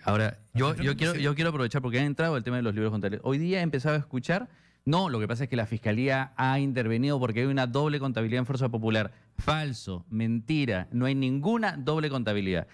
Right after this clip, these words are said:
Speaker 1: Yo ya no entiendo a los señores del Ministerio Público. Capaz y ellos consideran que doble contabilidad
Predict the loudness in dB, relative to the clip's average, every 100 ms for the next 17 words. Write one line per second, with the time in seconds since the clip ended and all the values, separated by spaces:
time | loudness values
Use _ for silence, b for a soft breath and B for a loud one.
0 | B -2 0 0 -2 0 0 0 0 2
1 | 0 0 0 0 0 0 0 -2 -2 -4
2 | -2 0 0 0 -2 -2 0 0 0 -2
3 | 0 0 0 -2 0 0 0 -2